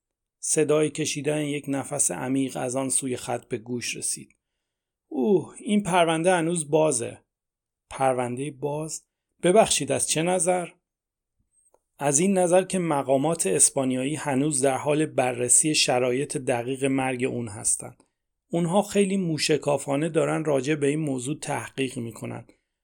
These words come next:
ما فقط از یک موضوع مطمئن هستیم. تنها چیزی که بهمون گفته شده و اون اینه که ایشون توی دریا جونشون رو از دست دادن.» تازه حدود پنج دقیقه بعد از اتمام مکالمه به ذهنم خطور کرد که این ابهام دربارهٔ نحوهٔ مرگ کریستینا خیلی عجیب به نظر می‌رسد.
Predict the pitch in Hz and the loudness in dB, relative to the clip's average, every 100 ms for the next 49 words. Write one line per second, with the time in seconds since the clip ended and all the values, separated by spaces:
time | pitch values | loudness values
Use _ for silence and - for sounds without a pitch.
0 | _ 165 185 185 151 175 175 135 147 175 | _ 2 2 2 2 2 2 0 2 0
1 | 139 131 113 117 120 120 - 120 120 110 | 0 -2 -2 -4 -6 -8 -10 -10 -10 -8
2 | 127 - 123 120 _ _ - 156 160 143 | -6 -6 -6 -12 _ _ -4 0 0 0
3 | 160 - 180 190 196 147 139 156 165 139 | -2 -2 -4 0 2 2 0 -2 0 0
4 | 123 - 127 127 110 113 - _ _ 139 | 0 -2 -4 -4 -8 -12 -16 _ _ 0
5 | 143 165 202 190 170 165 147 139 - 156 | 2 2 0 -2 -2 -2 -4 -2 -2 -2
6 | 151 - 156 135 131 127 135 139 123 143 | -2 -2 0 2 2 2 0 0 0 0
7 | 135 - 127 127 117 107 120 117 - - | 0 -2 -2 -2 -4 -2 -2 0 -2 -4
8 | 107 117 - _ _ _ _ _ _ _ | -8 -10 -14 _ _ _ _ _ _ _
9 | _ _ _ _ _ _ - 135 139 175 | _ _ _ _ _ _ 0 2 2 -2
10 | 147 135 156 175 170 - 170 180 143 147 | -4 -4 0 0 0 -4 -4 -4 -2 -2
11 | 139 143 156 143 151 151 156 - 147 139 | -2 -2 0 0 -2 0 0 0 -2 -2
12 | 147 151 156 143 135 - 135 127 135 147 | 0 0 -2 -4 -6 -4 -2 -2 -2 -2
13 | 139 135 147 147 151 147 - - 123 151 | 0 2 0 -2 -4 -8 -8 -12 -8 -6
14 | 151 139 131 131 - 139 165 196 156 - | -6 -6 -6 -8 -6 -4 -4 -4 -6 -6
15 | - 160 165 151 139 135 135 151 165 151 | -6 -4 -2 -4 -2 -2 -2 -2 -4 -4
16 | 135 - 151 160 156 151 151 151 151 - | -6 -8 -6 -4 -4 -6 -6 -8 -10 -6
17 | 135 127 - 131 139 - 151 151 165 139 | -2 -2 0 -2 -4 -4 -4 -2 -4 -4
18 | 123 120 131 131 117 113 113 117 113 113 | -6 -4 -6 -6 -6 -6 -8 -10 -10 -10
19 | 113 - 123 - | -4 -4 -4 -12